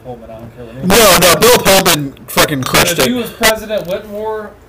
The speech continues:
Speaker 1: President Whitmore's like, you know, like, fourth build in this movie. So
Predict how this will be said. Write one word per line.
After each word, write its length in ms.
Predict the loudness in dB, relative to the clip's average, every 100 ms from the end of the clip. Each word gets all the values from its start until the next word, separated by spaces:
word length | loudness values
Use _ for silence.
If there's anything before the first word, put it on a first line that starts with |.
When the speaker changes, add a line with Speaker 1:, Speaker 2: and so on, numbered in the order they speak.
| _
Speaker 1:
President 400 | -10 -10 -8 -8
Whitmore's 640 | -8 -8 -10 -8 -8 -10 -8
like, 300 | -8 -8 -12 -20 -20 -20 -20 -14
you 140 | -12
know, 260 | -12 -12 -12
like, 160 | -14 -16 -20 -20 -20 -20 -20 -20 -20 -20 -20 -20
fourth 440 | -18 -10 -8 -8 -10
build 240 | -10 -10
in 140 | -14 -20 -20
this 120 | -20
movie. 140 | -20 -20 -20 -20 -20 -14
So 380 | -10 -10 -12